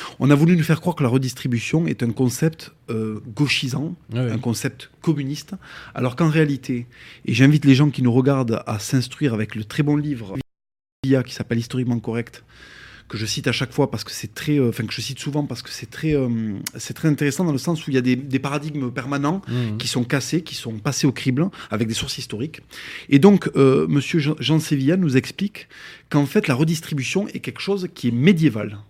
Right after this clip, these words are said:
Speaker 1: C'est, c'est,
Speaker 2: Mhm.
Speaker 1: c'est un concept médiéval qui a été monté à l'époque médiévale en France, tout le long du Moyen-Âge. On avait ce qu'on appelait des, des guildes, qui étaient des corps de métier,
Speaker 2: Oui, tout à fait, ouais.
Speaker 1: euh, qui avaient, euh, en fait des cotisations qui étaient organisées par eux-mêmes,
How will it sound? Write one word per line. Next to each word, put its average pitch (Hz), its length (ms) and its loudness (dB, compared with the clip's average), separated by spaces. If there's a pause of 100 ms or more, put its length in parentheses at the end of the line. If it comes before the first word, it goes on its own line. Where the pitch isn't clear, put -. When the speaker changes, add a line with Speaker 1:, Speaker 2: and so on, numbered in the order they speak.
(300)
Speaker 1:
C'est, - 200 -12
c'est, 131 160 0
Speaker 2:
Mhm. 117 100 0
Speaker 1:
c'est 135 200 -6
un 120 60 -2
concept 135 440 -2
médiéval 151 580 0
qui - 120 -8
a - 20 -2
été 110 320 -8
monté 127 520 -8 (200)
à - 60 -14
l'époque 127 340 -14
médiévale 113 460 -6
en 135 120 -8
France, - 320 -12
tout 170 120 -6
le 160 80 2
long 151 80 0
du 131 80 -2
Moyen-Âge. 117 420 -4 (320)
On 117 100 0
avait 127 140 2
ce 160 80 -4
qu'on - 80 -2
appelait 110 240 -4
des, 113 160 -4
des 104 160 -10
guildes, 131 420 -6 (380)
qui - 80 -8
étaient 110 140 -6
des - 100 -6
corps 165 240 0
de 156 60 0
métier, 123 400 -2 (120)
Speaker 2:
Oui, 127 200 -8
tout 120 60 -8
à 110 40 -6
fait, 127 160 -6
ouais. 104 160 -6
Speaker 1:
euh, 131 140 4
qui 127 220 0
avaient, 170 460 2
euh, 135 140 -2
en 120 140 -2
fait 180 400 -4
des 117 200 -2
cotisations 147 720 0
qui 151 120 -6
étaient 123 120 -4
organisées 131 380 -2
par 127 220 -4
eux-mêmes, 123 280 0